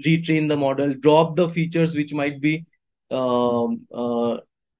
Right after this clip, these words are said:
which might be leading to that kind of problem. So this kind of things I have done, not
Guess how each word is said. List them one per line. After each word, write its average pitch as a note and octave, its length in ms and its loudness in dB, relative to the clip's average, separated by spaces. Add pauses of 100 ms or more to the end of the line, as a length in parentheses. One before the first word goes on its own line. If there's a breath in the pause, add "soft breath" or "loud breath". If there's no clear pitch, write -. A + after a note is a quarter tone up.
(420)
which F#3 200 2
might E3 320 4
be F#3 80 2
leading E3 400 4
to E3+ 120 2
that D3+ 340 2
kind D3+ 260 -2
of D3 240 -2 (380)
problem. D3 640 0
So F#3+ 220 0
this F3+ 220 0
kind G3+ 260 0
of G3 140 -4
things E3+ 240 0 (120)
I C#3 100 0
have C#3 180 0
done, D#3 260 0
not D#3+ 460 0